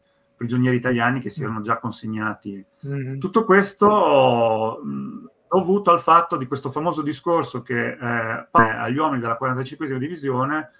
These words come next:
Speaker 1: sulla nave che li portava in Sicilia. Patton gli disse: La quarantacinquesima divisione è una divisione che non aveva combattuto in Tunisia, è una divisione verde, è una divisione che, eh,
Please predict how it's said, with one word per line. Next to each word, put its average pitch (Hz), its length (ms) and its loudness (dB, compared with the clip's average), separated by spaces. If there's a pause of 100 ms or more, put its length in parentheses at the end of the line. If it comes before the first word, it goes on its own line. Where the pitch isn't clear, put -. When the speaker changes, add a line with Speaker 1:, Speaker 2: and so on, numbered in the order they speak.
Speaker 1:
sulla 151 240 -4
nave 147 240 2
che 139 60 -10
li 123 80 -6
portava 117 320 -8
in 113 60 -10
Sicilia. 101 480 -16
Patton 135 380 -2
gli 113 120 -10
disse: 117 460 -8 (840)
La 123 200 -4
quarantacinquesima 135 600 -4
divisione 143 280 -4
è 127 40 0
una 117 100 0
divisione 127 320 -6
che 117 80 -8
non 117 100 -2
aveva 123 320 2
combattuto 117 480 -10
in 104 80 -10
Tunisia, 120 480 -2
è 147 40 -2
una 123 100 -2
divisione 113 340 -4
verde, 127 420 -2
è 127 40 -4
una 120 120 -4
divisione 113 440 -6
che, 120 240 -4
eh, 120 120 -10